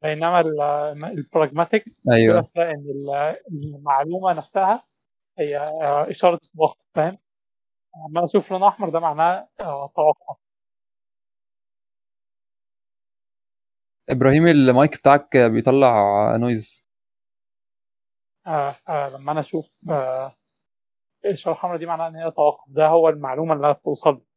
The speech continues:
Speaker 1: مش معلومة إن هي إشارة حمراء، لأن المعلومة هي توقف، فاهم؟ طبعًا دي نظرة غريبة زي ما إحنا قلنا، لكن ده بناء على، على فكرة مسبقة عندهم،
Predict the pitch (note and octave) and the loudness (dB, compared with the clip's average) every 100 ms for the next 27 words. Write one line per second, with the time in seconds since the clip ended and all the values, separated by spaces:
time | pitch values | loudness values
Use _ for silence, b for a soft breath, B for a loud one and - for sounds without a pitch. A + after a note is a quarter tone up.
0 | _ _ _ _ _ - E3 - C#3 E3 | _ _ _ _ _ -18 -12 -6 -6 -4
1 | D#3 C#3+ D#3 D#3 - D#3+ D3 D3+ D3 - | -6 -6 -10 -10 -4 -2 -2 -4 -8 -12
2 | _ _ _ _ _ _ _ D#3 C#3+ C#3+ | _ _ _ _ _ _ _ -4 0 0
3 | E3 D#3+ D3 D3+ D3 - C3 - D3 E3+ | 0 0 2 2 2 -2 -12 -8 -8 -10
4 | _ _ _ F3+ F3 E3 E3+ F3+ E3 D#3 | _ _ _ -2 -2 -4 -4 -4 -2 -2
5 | C#3 D#3+ D3+ D3 D#3 D#3 D3+ D#3+ G3+ _ | -2 -2 -4 -8 -8 -8 -10 -14 -16 _
6 | _ _ _ _ _ F3 D#3+ E3 D3 D3 | _ _ _ _ _ -8 -6 -10 -14 -20
7 | _ A3 D#3 E3 E3+ C#3 D3 D#3+ E3+ D#3+ | _ -18 -6 -4 -4 -6 -8 -4 -2 -2
8 | C#3+ C3 C3+ C3+ C3+ C3+ _ _ _ _ | -4 -6 -6 -8 -8 -10 _ _ _ _
9 | _ _ _ _ - D#3+ C3+ C#3 C#3+ C#3 | _ _ _ _ -10 -4 -4 -4 -8 -10
10 | C#3 C#3+ D3+ _ _ _ _ _ F#3 - | -14 -20 _ _ _ _ _ _ -6 -4
11 | E3 C#3+ - C#3 D#3 - D3 C#3 D#3+ | -6 -8 -6 -4 -2 0 -2 -4 -12